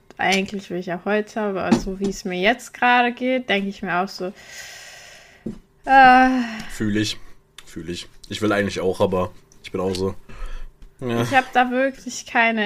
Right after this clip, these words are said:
Speaker 1: Energie für. So, ich bin so ausgelaugt.
Speaker 2: Mhm.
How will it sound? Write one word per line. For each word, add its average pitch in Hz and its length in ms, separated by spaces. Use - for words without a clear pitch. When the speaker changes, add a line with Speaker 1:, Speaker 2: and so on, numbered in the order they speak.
Speaker 1:
Energie 208 520
für. 220 440
So, - 100
ich 208 160
bin 233 220
so 226 120
ausgelaugt. 208 1120
Speaker 2:
Mhm. 104 400